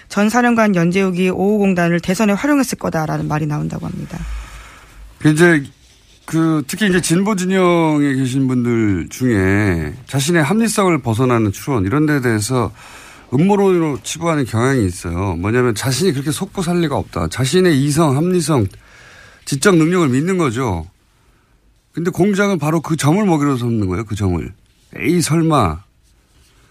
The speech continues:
Speaker 2: 공작은 에이 설마부터 출발하는 겁니다. 사실 문성근, 김여진 씨 합성한 거 있지 않습니까? 그 사진의 그 합성의 조악함을 보고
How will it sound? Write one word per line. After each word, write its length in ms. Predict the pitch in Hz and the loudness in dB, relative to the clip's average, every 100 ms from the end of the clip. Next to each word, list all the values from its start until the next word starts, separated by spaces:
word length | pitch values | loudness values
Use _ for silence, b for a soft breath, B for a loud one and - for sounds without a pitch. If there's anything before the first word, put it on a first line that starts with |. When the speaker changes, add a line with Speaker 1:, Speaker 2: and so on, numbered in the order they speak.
| b b b b b b _ _ | b b b b b b _ _
Speaker 2:
공작은 560 | - 202 208 220 214 180 | 0 0 2 2 2 2
에이 240 | 147 226 | 2 2
설마부터 540 | 175 226 233 226 185 | 2 2 2 0 -4
출발하는 400 | 202 190 190 180 | -8 -4 0 0
겁니다. 400 | 160 151 165 120 | 0 -2 0 -2
사실 440 | 90 160 170 196 147 | -2 -6 -4 -4 -4
문성근, 500 | - 156 202 220 214 | -4 -2 0 0 0
김여진 480 | 175 175 196 185 190 | -2 -2 0 0 -2
씨 180 | 160 170 | -2 0
합성한 440 | 165 175 202 180 | -2 0 0 2
거 80 | 160 | 2
있지 100 | 135 | -2
않습니까? 460 | 127 131 131 185 214 - B B B B B B B B | -4 -2 -4 -4 -8 -12 B B B B B B B B
그 180 | - 175 | -2 2
사진의 920 | 180 185 196 202 190 185 185 175 139 | 2 0 2 4 4 4 4 2 -2
그 260 | - 160 151 135 - _ _ _ _ - | -4 -4 -4 -6 -18 _ _ _ _ -14
합성의 400 | 139 - 202 185 | -10 -4 0 0
조악함을 640 | 131 147 160 - 156 147 | 2 2 2 0 -2 -2
보고 440 | 120 117 143 117 | -2 -6 -2 -2